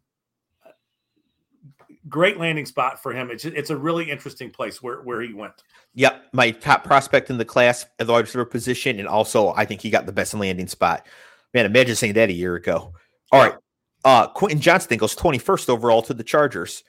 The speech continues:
Speaker 2: Um, first thing I wanna say, I think the Chargers would have been better off taking, uh, Jordan Addison.
Speaker 1: Yeah, I think that they're, I, I mean, I don't know what the contracts look like for, like, Mike Williams. Um,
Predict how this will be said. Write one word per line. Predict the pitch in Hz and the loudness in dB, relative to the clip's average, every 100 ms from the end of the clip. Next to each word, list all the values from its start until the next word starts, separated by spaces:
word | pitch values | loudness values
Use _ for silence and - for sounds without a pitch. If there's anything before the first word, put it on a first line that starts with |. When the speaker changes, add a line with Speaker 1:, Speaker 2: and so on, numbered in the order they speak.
| _ _ _ | _ _ _
Speaker 2:
Um, | 127 120 110 95 82 _ _ _ _ _ _ - | 2 4 2 -2 -10 _ _ _ _ _ _ -2
first | 160 143 | 0 0
thing | 143 | 2
I | |
wanna | 127 | 2
say, | 117 123 101 | 2 0 0
I | 117 | 0
think | 147 135 | -2 -4
the | |
Chargers | 131 - 131 127 | -4 2 2 2
would | 123 | -4
have | 113 | -4
been | 104 | 2
better | 120 120 | 2 6
off | 110 107 | 4 4
taking, | 120 113 113 107 | 0 -2 -4 -4
uh, | 107 107 | 0 0
Jordan | - 117 104 | 2 0 0
Addison. | 104 87 85 80 - _ _ _ _ _ _ _ _ _ _ _ _ _ _ _ _ _ _ | -2 -4 -6 -14 -18 _ _ _ _ _ _ _ _ _ _ _ _ _ _ _ _ _ _
Speaker 1:
Yeah, | 208 254 254 | -2 0 0
I | 254 | -2
think | 269 262 | -4 -4
that | 294 269 | -4 -2
they're, | 262 240 226 220 | 0 2 2 -2
I, | - 180 185 | -10 -10 -4
I | 190 | -4
mean, | 202 | -2
I | 214 | -2
don't | 247 | 0
know | 226 | 0
what | 208 208 208 - - 160 | 2 2 0 -10 -20 -12
the | 180 | -12
contracts | - 175 196 - 175 - | -8 -6 -6 -4 -6 -6
look | 165 180 | -8 -6
like | 170 | -6
for, | 160 160 | -6 -10
like, | 139 139 135 | -10 -12 -8
Mike | 143 147 | -10 -6
Williams. | 147 151 147 147 139 - - _ _ _ | -6 -4 -6 -8 -10 -14 -16 _ _ _
Um, | 143 139 135 123 | -4 -2 -2 -6